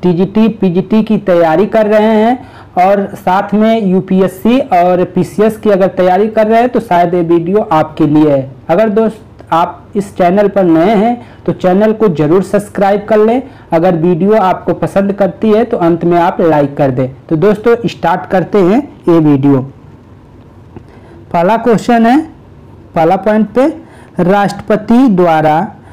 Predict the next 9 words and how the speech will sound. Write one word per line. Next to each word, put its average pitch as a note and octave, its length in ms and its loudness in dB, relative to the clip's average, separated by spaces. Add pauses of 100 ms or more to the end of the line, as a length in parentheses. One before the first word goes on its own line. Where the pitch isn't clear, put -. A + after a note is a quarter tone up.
(300)
राष्ट्रीय F#3+ 580 0
आपातकाल G3 960 0
स्थिति A#3 500 0
की G3+ 280 0
घोषणा E3+ 580 0
किए F#3+ 360 0
जाने F3 400 0
के F3 200 0
बाद D3+ 360 0